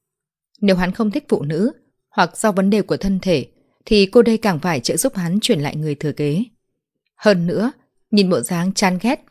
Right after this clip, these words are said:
muốn đá văng Trần Quyên hôm nay, thì tám chín phần mười là có bệnh chán ghét phụ nữ.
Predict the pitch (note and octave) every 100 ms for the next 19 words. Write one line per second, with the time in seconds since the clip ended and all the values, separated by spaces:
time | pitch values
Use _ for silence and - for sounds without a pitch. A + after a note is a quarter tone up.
0 | - G3 F#3 F#3 A3+ G3+ F#3 C#3+ G#3 F#3
1 | F#3+ F#3+ F#3+ F3+ _ _ _ - G3 F3+
2 | F3 F3+ F#3 - F3+ G3+ A3 D#3 D3+ D3
3 | C#3 _ - F#3+ E3+ F3 F#3+ - - E3+
4 | E3 C4 - G3 C#3+ D3+